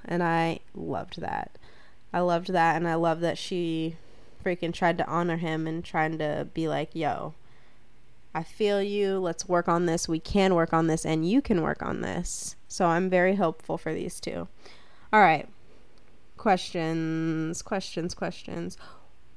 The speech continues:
Would you remain committed to a sexless marriage? Okay, so I think it, you should stay committed in a sexless marriage, but I think that, that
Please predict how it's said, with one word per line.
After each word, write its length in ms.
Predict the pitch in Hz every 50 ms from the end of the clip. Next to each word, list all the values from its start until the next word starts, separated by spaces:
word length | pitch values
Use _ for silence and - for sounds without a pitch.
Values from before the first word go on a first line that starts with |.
| - - - - - - -
Would 300 | 185 196 240 285 320 285
you 300 | 285 254 254 269 285 269
remain 600 | 247 208 190 202 185 185 175 175 190 208 220 233
committed 800 | 208 - 240 214 190 190 180 180 180 170 151 147 - - 170 - - - - - - - - - - -
to 260 | - - 214 185 180 -
a 140 | 180 180
sexless 640 | 175 - - - 170 165 - - - 180 170 - -
marriage? 480 | - - - - - - - - - - - - - - - -
Okay, 320 | - 226 254 196 - - 190 - - - - - - - - -
so 580 | - - - 254 240 240 233 233 233 233 220 - - - - - - - -
I 100 | - 220
think 280 | - 294 294 302 285
it, 920 | 302 294 302 302 302 302 302 302 302 294 302 302 311 311 - - - - - - -
you 240 | - 214 220 226 214
should 340 | - - - 277 269 240 226
stay 220 | - - 196 180
committed 500 | 180 - 214 190 175 170 175 175 175 175
in 140 | - - 185
a 80 | 170
sexless 540 | 180 - - 180 175 - - - 170 - -
marriage, 480 | 185 170 170 170 170 170 175 175 - -
but 120 | 196 185
I 180 | - - 190 190
think 320 | - - 190 185 190 190
that, 200 | - 175 170 196
that 440 | - 185 175 175 175 180 180 - -